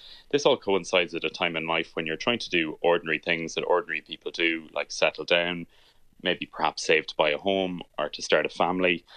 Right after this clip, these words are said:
And it's totally reasonable that junior doctors would want to maintain a normal, you know, apartment or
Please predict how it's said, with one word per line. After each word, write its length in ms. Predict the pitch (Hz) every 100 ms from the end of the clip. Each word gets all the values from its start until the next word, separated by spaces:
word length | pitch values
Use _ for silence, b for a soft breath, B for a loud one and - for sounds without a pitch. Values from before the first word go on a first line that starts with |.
| B B B B
And 360 | - 101 95 - -
it's 200 | 117 -
totally 280 | - 151 107
reasonable 460 | 98 104 107 90 85
that 200 | 85 -
junior 280 | 98 87
doctors 360 | 85 87 - 82
would 120 | 80
want 240 | 82 95 90
to 100 | 87
maintain 640 | 80 80 87 85 82 80 -
a 60 | 85
normal, 560 | 90 95 90 82 78 - - -
you 80 | 98
know, 100 | 85 -
apartment 600 | - 104 104 101 92 - -
or 340 | 80 76 76